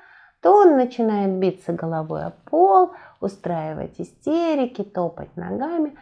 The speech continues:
То есть ребёнку всё равно, какое внимание,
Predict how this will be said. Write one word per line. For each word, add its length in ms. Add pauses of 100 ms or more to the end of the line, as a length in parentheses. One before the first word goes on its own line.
(200)
То 80
есть 200
ребёнку 440
всё 340
равно, 600 (280)
какое 480
внимание, 680